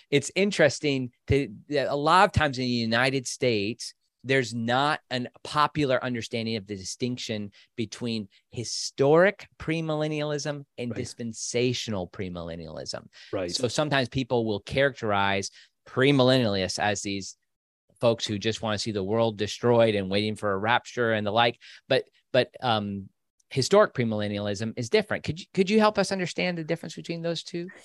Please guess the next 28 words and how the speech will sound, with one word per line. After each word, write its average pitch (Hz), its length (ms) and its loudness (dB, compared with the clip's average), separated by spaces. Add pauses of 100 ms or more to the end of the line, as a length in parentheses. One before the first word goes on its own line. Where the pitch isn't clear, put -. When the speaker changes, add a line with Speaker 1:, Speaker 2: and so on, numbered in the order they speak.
(120)
Speaker 2:
Yeah, 262 300 6
thanks, 254 280 4
Andy. 233 220 8
Yeah, 220 360 10
it 208 140 -4
is 247 180 6
different. 190 520 8 (120)
Uh, 147 400 10
and 151 260 4
of 151 200 0
course, 156 220 6
just - 200 4
as 196 160 4
there's, 139 220 8 (240)
there 135 160 6
are 135 100 10
varieties 131 600 8
on 117 80 4
the 110 80 2
dispensationalism 135 960 6
side, 113 320 4
there's 110 180 0
Speaker 1:
Right. 117 180 4
Speaker 2:
varieties 117 340 4
on 110 80 2
the 107 80 2
historical 147 480 8
premillennialism 139 760 6